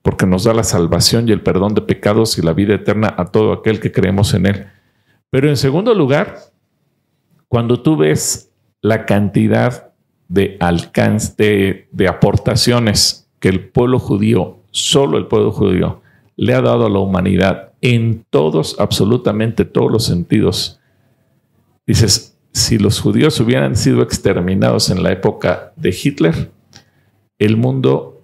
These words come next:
se hubiera quedado estancado hace sesenta o setenta años". Micrófonos, cámaras, celulares, computadoras, tecnología.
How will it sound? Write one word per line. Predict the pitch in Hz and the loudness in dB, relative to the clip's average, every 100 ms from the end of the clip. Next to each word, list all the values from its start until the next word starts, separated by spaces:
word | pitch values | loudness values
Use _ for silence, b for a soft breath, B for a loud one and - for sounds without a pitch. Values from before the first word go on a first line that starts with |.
| _ | _
se | - - | -4 -2
hubiera | 98 120 123 | 0 -2 -2
quedado | - 110 | 0 0
estancado | 113 - - 87 110 110 120 - - _ _ _ _ _ _ _ - | 0 -2 -4 -2 0 2 0 -2 -10 _ _ _ _ _ _ _ -2
hace | 117 - 98 | 0 0 0
sesenta | - 87 110 101 98 | 0 0 0 0 -2
o | |
setenta | 95 - - 85 - - | -2 -2 -2 -2 -2 -4
años". | - - - _ _ _ _ _ _ _ - | -6 -14 -18 _ _ _ _ _ _ _ -4
Micrófonos, | 143 139 110 101 98 107 95 - | -2 0 0 0 -2 -2 -2 -2
cámaras, | 101 98 98 92 | -4 -2 0 -2
celulares, | 92 87 87 92 98 98 - - | -2 -2 0 0 0 0 -2 -6
computadoras, | 92 - - - - 101 101 101 - b b b b b - | -6 -6 -4 -2 0 0 0 -2 -8 b b b b b -2
tecnología. | 120 110 104 104 - 117 107 - | 0 0 0 0 0 0 0 -4